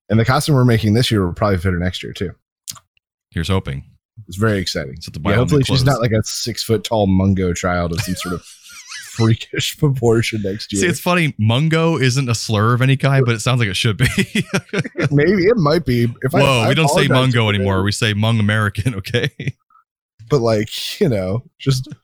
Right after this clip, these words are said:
Speaker 1: "Daddy, you still love me?" <laughs>
Speaker 2: <laughs> Mungo.
Speaker 1: Put, put me down, Joyce. Put me down.
Speaker 2: <laughs>
Speaker 1: Nah, she's still gonna be cute and adorable next year, so it'll be good.
Speaker 2: Yes, that'll be good. <laughs>
Speaker 1: Um, but yeah, that's been it.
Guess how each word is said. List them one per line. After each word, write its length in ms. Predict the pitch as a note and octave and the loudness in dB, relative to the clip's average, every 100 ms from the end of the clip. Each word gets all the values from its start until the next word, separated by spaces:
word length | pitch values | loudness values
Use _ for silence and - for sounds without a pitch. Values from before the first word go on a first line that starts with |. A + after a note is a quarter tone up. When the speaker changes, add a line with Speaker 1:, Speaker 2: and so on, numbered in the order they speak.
| - | 0
Speaker 1:
"Daddy, 360 | D3+ D#3+ E3+ | 2 4 6
you 300 | E3 E3+ E3+ | 6 6 6
still 500 | - - D3+ E3 D#3+ | 4 0 0 2 2
love 400 | D#3+ D#3+ E3 D#3 | 2 4 4 2
me?" 420 | D3 E3+ F#3 F#3 F#3 | 2 4 4 4 4
<laughs> 140 | F#3 - | 2 2
Speaker 2:
<laughs> 0 | |
Mungo. 1600 | D3+ C#3 B2 B2 A#2 F#2 B2 A#2 F#2+ A#2+ A2 A#2+ A2+ A2 A#2 G#2 | 0 0 0 0 -2 -4 -4 -2 -2 -4 -2 -2 -4 -2 -2 0
Speaker 1:
Put, 240 | A#2 - - - _ - | -2 -2 -20 -20 _ -8
put 380 | - F#3+ - | 0 0 2
me 80 | G3 - D3 | 0 0 -2
down, 320 | E3+ E3+ D3+ | 2 2 2
Joyce. 420 | B2+ C#3+ C#3+ - | 2 2 2 -2
Put 320 | - F#3 F3+ | -6 -4 -2
me 140 | - D#3 | -2 -2
down. 560 | - C#3 C3 G#2+ G2+ C4+ _ | 0 0 0 0 -2 -6 _
Speaker 2:
<laughs> 120 | B3+ - - B3 _ - _ - _ _ _ _ - - | -10 -10 -10 -12 _ -20 _ -20 _ _ _ _ -16 0
Speaker 1:
Nah, 160 | A2 | 0
she's 220 | G#2+ C#3 - | 2 0 2
still 160 | E3 | 2
gonna 160 | D#3 D3 | 2 2
be 120 | C3 | 2
cute 240 | - B2+ | 2 0
and 100 | A2+ | 2
adorable 360 | G#2+ G#2 G2 F#2 | 0 2 0 0
next 260 | F2 E2+ - | -2 -4 -6
year, 140 | D#2+ | -10
so 140 | - G2+ | -6 -6
it'll 100 | F2 | -4
be 100 | E2+ | -6
good. 140 | D2+ - | -10 -12
Speaker 2:
Yes, 380 | F#2+ D#2+ - - - | -8 -8 -10 -14 -6
that'll 180 | E2+ | -6
be 120 | D#2+ F#2 | -6 -8
good. 180 | C2+ - - - - - - | -8 -12 -12 -14 -14 -18 -10
<laughs> 320 | B2 - A2 _ _ _ _ - | -10 -6 -10 _ _ _ _ -4
Speaker 1:
Um, 420 | G#2 G#2+ G#2+ G#2 _ - | 0 2 0 -2 _ -6
but 100 | E3+ | -2
yeah, 100 | F#4 | 0
that's 180 | B2 - | -2 -2
been 120 | C#3+ | -4
it. 140 | C#4+ | -4